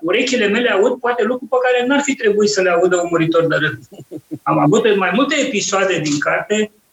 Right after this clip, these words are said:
acest, uh, sentiment. Uh, dar ăsta a fost, ca să zic așa, un pariu, uh, sau un legământ, mai bine zis, între majestatea sa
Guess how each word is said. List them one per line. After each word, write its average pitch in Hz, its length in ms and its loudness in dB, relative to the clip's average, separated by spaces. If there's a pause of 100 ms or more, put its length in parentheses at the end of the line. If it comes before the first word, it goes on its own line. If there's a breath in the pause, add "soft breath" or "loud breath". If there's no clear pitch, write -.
(320)
acest, 165 680 0
uh, 160 560 0 (260)
sentiment. 165 920 -2 (920)
Uh, 143 420 0 (260)
dar 180 160 2
ăsta 285 200 0
a 269 80 -2
fost, 294 320 -4
ca 254 120 -2
să 240 140 -2
zic 262 240 -2
așa, 262 320 -2
un 247 120 0
pariu, 226 500 0 (320)
uh, 156 120 -4 (300)
sau 151 520 -2
un 170 100 0
legământ, 196 520 2
mai 165 180 -4
bine 156 220 -4
zis, 180 280 -4
între 160 460 -6 (420)
majestatea 160 680 0
sa 208 520 -2